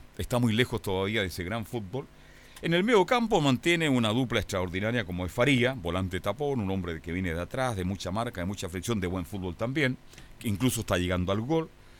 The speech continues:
Jiménez, que lamentablemente no va a estar, y Cort-, y el Chepter. Entonces, por ahí Palestino ha mantenido, pero en cuanto a la salida de los laterales, sobre todo por izquierda, y en cuanto al gol,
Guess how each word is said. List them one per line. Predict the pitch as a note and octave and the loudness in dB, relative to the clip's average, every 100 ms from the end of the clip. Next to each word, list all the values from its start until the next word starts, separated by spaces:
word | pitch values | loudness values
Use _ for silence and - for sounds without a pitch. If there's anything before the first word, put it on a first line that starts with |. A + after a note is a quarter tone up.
| - | -16
Jiménez, | - B2 C3 E3+ E3 D3 | 4 6 8 8 4 0
que | - | 0
lamentablemente | G#2 G2 F#2 D3 D#3 A2+ C3 C3 | 2 2 2 2 2 2 0 -2
no | D3 | -4
va | A#2 | -4
a | |
estar, | - C3+ | -4 -4
y | |
Cort-, | F#2+ F#2+ F2+ - | -2 -6 -8 -6
y | F2+ E2 D#2 D2 C#2 B1+ - - - - - | -2 0 0 -4 -6 -10 -14 -20 -20 -20 -12
el | G2 | -10
Chepter. | - G#3 - - - - - - - - - - | -2 -2 -2 -12 -12 -20 -20 -20 -20 -20 -20 -6
Entonces, | B2 A2+ D#3 C3+ D#3+ | -4 0 0 0 -4
por | A#2 B2 | 2 4
ahí | E3+ | 6
Palestino | G3+ F3+ G#3+ G3 | 4 2 -2 -4
ha | |
mantenido, | E3+ C#3+ D3+ F#3+ A#2 E2 C#2+ - - - - - - - | -4 -2 -2 0 -2 -4 -8 -14 -20 -20 -20 -20 -20 -2
pero | A#2 A#2+ | 2 2
en | A2+ | 2
cuanto | D3+ C#3 C#3 C#3 | 0 2 -2 0
a | G#2+ | 0
la | F#2 | -2
salida | G#2 G2+ E3+ | -2 0 0
de | D3+ B2+ | 2 2
los | G#2 | 2
laterales, | G2+ G2 A2 F#2 | 0 0 -2 -2
sobre | F#2 F#2 | -2 -2
todo | F2 C3+ | 0 0
por | C3+ | 0
izquierda, | A#2 - D3 F#2+ C2+ C2+ - | -4 -2 0 0 -4 -14 -12
y | F2 | -4
en | F2+ | -4
cuanto | G2 G#2 F#2 | 0 0 2
al | F#2 | 0
gol, | E2+ B2+ E3+ | 2 0 0